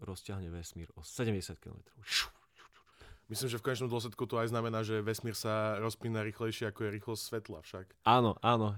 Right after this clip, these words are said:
Speaker 1: Hej, hej, to je sranda, že nás učia, že nič nie je rýchlejšie ako svetlo. Nič nie je rýchlejšie ako svetlo vo vesmíre, ale vesmír si môže robiť, čo chce. A, hej, a teda jeho rozpínanie sa
Speaker 2: Ale myslím, že
Speaker 1: zrýchľuje.
Speaker 2: tam je rozdiel v tom, že vlastne, že keď sa rozpína vesmír, tak to nie, nejde o to, že,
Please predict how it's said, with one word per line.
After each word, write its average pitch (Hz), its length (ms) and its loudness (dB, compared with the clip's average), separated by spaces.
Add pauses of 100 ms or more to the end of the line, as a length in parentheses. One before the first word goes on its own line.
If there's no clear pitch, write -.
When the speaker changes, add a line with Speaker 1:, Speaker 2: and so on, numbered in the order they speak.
(140)
Speaker 1:
Hej, 123 180 4
hej, 120 140 4
to 131 160 4
je 123 160 6
sranda, 117 640 -2
že 107 80 -2
nás 110 240 -4
učia, 110 180 -6
že 107 140 -4
nič 131 240 -4
nie 131 160 0
je - 20 -4
rýchlejšie 123 380 -4
ako 113 160 -8
svetlo. 120 380 -2 (1040)
Nič 135 120 0
nie 151 140 4
je 123 80 4
rýchlejšie 123 400 -2
ako - 80 -8
svetlo 120 320 -2
vo 90 100 0
vesmíre, 107 600 -4
ale 90 260 -4
vesmír 90 480 -6 (280)
si - 200 -12
môže 92 160 -6
robiť, 92 240 -6
čo - 100 -12
chce. - 220 -10 (920)
A, 85 440 -6 (480)
hej, 120 240 0
a - 80 -2
teda 107 220 0
jeho 107 160 2
rozpínanie 101 640 -4
sa - 180 -6
Speaker 2:
Ale 127 80 0
myslím, 131 140 -2
že 123 100 0
Speaker 1:
zrýchľuje. 120 80 -2
Speaker 2:
tam 127 80 2
je 127 80 2
rozdiel 120 260 0
v - 80 -8
tom, 123 140 -2
že 113 100 0
vlastne, 110 280 -2
že 101 100 -4
keď 107 160 -8
sa 117 80 -4
rozpína 113 320 -2
vesmír, 104 320 -4
tak 104 160 -8
to - 80 -10
nie, 107 240 0
nejde 107 320 -2
o 101 100 -2
to, - 100 -10
že, 95 200 -6